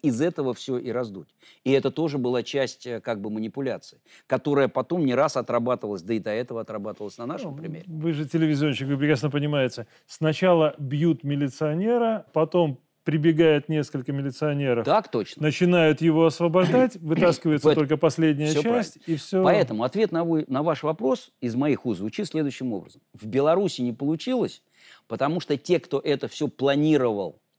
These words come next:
Speaker 1: и, а, скажем так, разрабатывал эту технологию, они не учли многих вещей, прежде всего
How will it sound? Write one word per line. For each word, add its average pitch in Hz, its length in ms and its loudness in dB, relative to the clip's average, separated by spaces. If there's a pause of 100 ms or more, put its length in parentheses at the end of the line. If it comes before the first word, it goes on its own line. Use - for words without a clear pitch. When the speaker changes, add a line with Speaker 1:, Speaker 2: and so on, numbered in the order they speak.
Speaker 1:
и, 117 420 -2 (280)
а, 107 220 -4
скажем 107 380 -6
так, 104 280 -8
разрабатывал 127 720 -2
эту 104 160 -6
технологию, 101 600 -12 (720)
они 135 280 2
не 160 160 4
учли 165 380 2
многих 135 440 0
вещей, 233 520 -4 (540)
прежде 147 340 4
всего 139 540 0